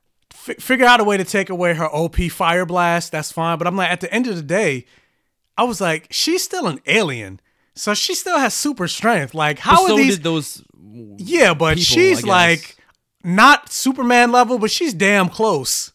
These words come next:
Speaker 2: Yeah, but they nerfed her. Cl-, they nerfed her super strength clearly for the show.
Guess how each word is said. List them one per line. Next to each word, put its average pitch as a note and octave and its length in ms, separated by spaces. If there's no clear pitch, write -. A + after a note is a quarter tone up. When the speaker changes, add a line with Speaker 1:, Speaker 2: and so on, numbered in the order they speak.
Speaker 2:
Yeah, D#3+ 160
but B2+ 80
they B2+ 80
nerfed B2 320
her. A#2 120
Cl-, - 140
they A3+ 100
nerfed C#4 200
her G3 80
super F3 300
strength C#3 240
clearly D3 340
for A#2 120
the A2 80
show. A2 420